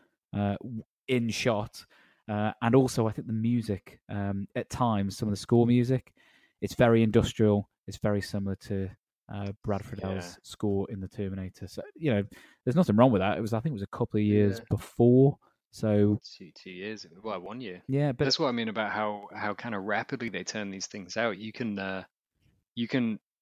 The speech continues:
Speaker 2: imbibe and regurgitate the influence of a film which was just out.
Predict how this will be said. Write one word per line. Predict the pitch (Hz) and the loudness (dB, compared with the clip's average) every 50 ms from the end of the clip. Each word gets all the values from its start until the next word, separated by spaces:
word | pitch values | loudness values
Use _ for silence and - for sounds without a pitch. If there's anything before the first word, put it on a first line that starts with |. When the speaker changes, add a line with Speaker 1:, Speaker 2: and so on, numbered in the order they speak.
| _ _ - | _ _ -12
Speaker 2:
imbibe | - 110 101 101 92 - 101 104 110 110 110 110 98 - - _ _ _ _ _ _ - | -10 -8 -8 -8 -4 -2 -2 0 0 0 -2 -4 -8 -12 -20 _ _ _ _ _ _ -10
and | 110 104 101 | -10 -8 -8
regurgitate | 98 101 98 92 110 107 107 107 - 113 - - 113 107 90 | -8 -8 -8 -6 -6 -6 -4 -6 -6 -8 -6 -6 -6 -6 -8
the | - 98 98 | -6 -8 -6
influence | 98 107 107 - - 104 101 98 92 - - - | -6 -8 -10 -10 -10 -8 -8 -8 -6 -6 -6 -6
of | 98 | -6
a | 92 90 | -10 -12
film | - - 107 104 101 95 | -8 -6 -6 -6 -6 -6
which | 92 92 90 - - | -8 -10 -12 -14 -18
was | 90 87 90 _ _ | -20 -20 -20 _ _
just | - - 101 98 - - - 95 | -6 -6 -4 -4 -4 -4 -4 -4
out. | 90 90 92 - | -6 -6 -8 -10